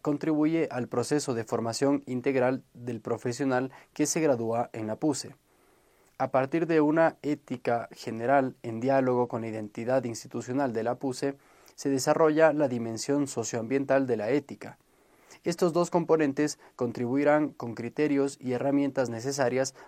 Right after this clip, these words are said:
para facilitar procesos de deliberación sobre problemas o dilemas asociados a su ejercicio profesional. El Código de Ética Profesional es un conjunto de principios y normas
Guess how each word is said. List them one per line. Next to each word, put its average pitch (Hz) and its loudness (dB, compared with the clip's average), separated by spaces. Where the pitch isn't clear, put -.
para 165 4
facilitar 131 -2
procesos 131 -2
de 117 -6
deliberación 113 -2
sobre 170 0
problemas 127 2
o 131 -4
dilemas 127 0
asociados 127 -4
a 120 -6
su 117 -6
ejercicio 113 -6
profesional. 135 -2
El 139 -2
Código 180 4
de 123 4
Ética 127 -2
Profesional 131 0
es 160 -2
un 190 0
conjunto 147 -2
de 120 2
principios 123 -4
y 151 0
normas 123 0